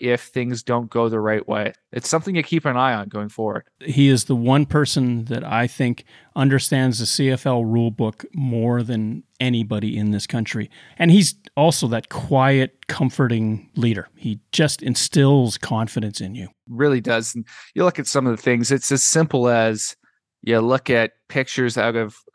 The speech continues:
Speaker 1: uh, Winnipeg after games, and he's down in the stadium when everyone else is loaded on the bus, helping the equipment managers carry bags. There's not a lot of head coaches at any level of football that are doing that sort of,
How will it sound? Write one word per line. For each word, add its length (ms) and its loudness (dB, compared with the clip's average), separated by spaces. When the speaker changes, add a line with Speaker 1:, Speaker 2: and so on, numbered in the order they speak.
Speaker 1:
uh, 80 -2
Winnipeg 440 0
after 300 0
games, 520 -2
and 100 -4
he's 240 2
down 240 0
in 80 -2
the 80 -4
stadium 460 0
when 100 -4
everyone 300 -2
else 240 0
is 120 -12
loaded 260 0
on 100 -2
the 80 -4
bus, 240 0
helping 380 -2
the 80 0
equipment 420 -2
managers 500 -4
carry 280 0
bags. 500 -4
There's 180 0
not 180 2
a 60 2
lot 180 2
of 100 0
head 200 -4
coaches 600 -6
at 180 0
any 240 0
level 300 2
of 80 -6
football 400 0
that 140 -4
are 80 -4
doing 280 -2
that 220 -2
sort 240 -4
of, 300 -4